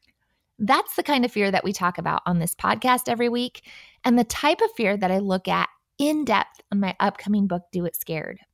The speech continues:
And it's the kind of fear that inspired me to dig deeper and commission an entire research study, during which time we surveyed more than four thousand people on the role of fear in their lives.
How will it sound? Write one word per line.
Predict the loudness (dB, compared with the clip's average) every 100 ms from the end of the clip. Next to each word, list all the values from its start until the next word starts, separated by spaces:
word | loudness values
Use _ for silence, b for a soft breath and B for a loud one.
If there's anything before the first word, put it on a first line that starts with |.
| _ _ _ _ _ _ -2
And | 0
it's | 0
the | -2
kind | -2 0 0 2
of | 0
fear | 0 0 -2 -4 B B B B
that | 0
inspired | 2 2 0 0 2 2
me | 2
to | 2
dig | 0 0 -2 -2
deeper | -4 -2 -2
and | 2 0
commission | 2 2 2 0
an | 2 4
entire | 4 4 0 -6 -2 0 0
research | -2 -4 -4 -6
study, | -4 -4 -2 -4
during | -2 0 0
which | 0 -2
time | 0 2
we | 2
surveyed | 0 0 2 2
more | 2
than | 2 -2 -2
four | -4 0 2 2 0 _
thousand | 0 0 0 0 0
people | 0 -2 -4 -6 -4
on | -4
the | -2
role | -2 -2 -4 -6
of | -10
fear | -8 -6
in | -4
their | -4 -4
lives. | -6 -10 -12 -14 -16